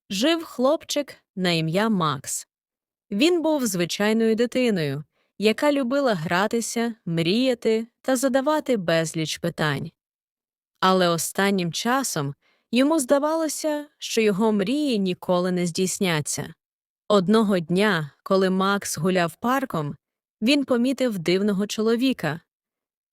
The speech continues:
Він був одягнений у довгий плащ,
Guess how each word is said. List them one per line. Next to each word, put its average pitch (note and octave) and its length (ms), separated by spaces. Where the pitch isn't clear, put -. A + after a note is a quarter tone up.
Він B3 220
був B3+ 240
одягнений A#3 800
у F3+ 140
довгий F#3 400
плащ, G3+ 580